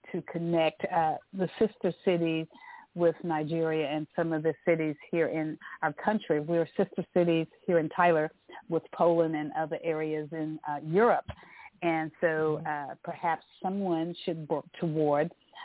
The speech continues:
Speaker 1: uh, becoming a sister city for, um, for not, for Haiti, so that we
Speaker 2: Doc-,
Speaker 1: can
Speaker 2: doc-,
Speaker 1: help
Speaker 2: doc-,
Speaker 1: in that aspect.
Speaker 2: Doctor
Speaker 1: Go ahead.
Speaker 2: Doctor McKellar, did you,
Speaker 1: Yes, sir.
Speaker 2: did you mention Pol-,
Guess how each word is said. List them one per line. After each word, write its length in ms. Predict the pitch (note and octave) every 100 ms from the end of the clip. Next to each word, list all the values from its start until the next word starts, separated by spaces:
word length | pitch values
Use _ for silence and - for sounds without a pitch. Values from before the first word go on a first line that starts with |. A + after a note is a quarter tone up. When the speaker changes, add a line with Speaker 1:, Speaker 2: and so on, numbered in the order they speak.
| - -
Speaker 1:
uh, 100 | D3+
becoming 480 | D#3+ - F3+ E3 D#3
a 240 | C#3+ C#3+ -
sister 280 | F3+ - E3 -
city 340 | E3 D#3 D3+ -
for, 320 | E3 D#3 C#3+
um, 300 | D3 C#3+ D3 - _ - -
for 140 | - A3+
not, 220 | A3 A3 -
for 140 | G#3+
Haiti, 480 | G3 A#3 C#4 A#3 D3 G2+ _ _ _ _ _ -
so 160 | F3 E3+
that 340 | D#3+ D3+ D3+ -
we 100 | E3+
Speaker 2:
Doc-, 120 | E3 E3+
Speaker 1:
can 120 | D#3
Speaker 2:
doc-, 100 | D3 -
Speaker 1:
help 260 | D#3+ D3 -
Speaker 2:
doc-, 120 | - D3+ - - _ _ _ _ _ _ _ _
Speaker 1:
in 140 | D#3+
that 100 | D#3
aspect. 320 | C#3+ - - C#3
Speaker 2:
Doctor 80 |
Speaker 1:
Go 80 | E3+ E3+ C#3
ahead. 120 | - _ _ _ _ _ _ _ _ _
Speaker 2:
Doctor 200 | D#3+ D#3
McKellar, 220 | E3 E3 C#3
did 80 |
you, 40 | C#3+
Speaker 1:
Yes, 140 | F3
sir. 80 | - E3+
Speaker 2:
did 60 |
you 60 | D#3
mention 300 | E3+ D#3+ C3+
Pol-, 200 | -